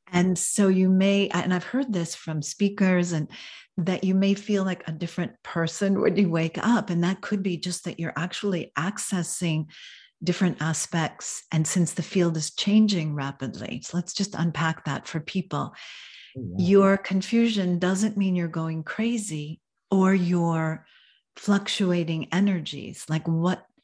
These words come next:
Speaker 1: you might have thought yesterday could be different tomorrow.
Speaker 2: Oh,
Speaker 1: And
Speaker 2: yeah.
Speaker 1: let's just talk about that in the context of this. It's almost like a pulsating energy field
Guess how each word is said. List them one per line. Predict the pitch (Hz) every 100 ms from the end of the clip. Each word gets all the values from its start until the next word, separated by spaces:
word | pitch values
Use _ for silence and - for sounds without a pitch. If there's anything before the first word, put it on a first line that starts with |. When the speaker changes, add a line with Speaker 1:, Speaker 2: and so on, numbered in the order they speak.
| _ -
Speaker 1:
you | 185
might | 190 185 175
have |
thought | - 175 165 -
yesterday | 202 208 - 185 160 151 156 160 -
could | - 170
be | 170
different | 165 165 165 151
tomorrow. | - 175 170 165 156 107 -
Speaker 2:
Oh, | _ - - - - - -
Speaker 1:
And | 175
Speaker 2:
yeah. | 190
Speaker 1:
let's | -
just | - 233 - -
talk | 196 196 196
about | 180 165
that | 175 170 160
in |
the | 165
context | - - 262 269 185 - - -
of | 160 165 151
this. | 160 - - _ - - - - -
It's | -
almost | 233 359 403
like | 214 208
a | 151 -
pulsating | - 208 214 214 208 185 170 165 -
energy | 185 214 214 175 170
field | 160 - 156 147 151 151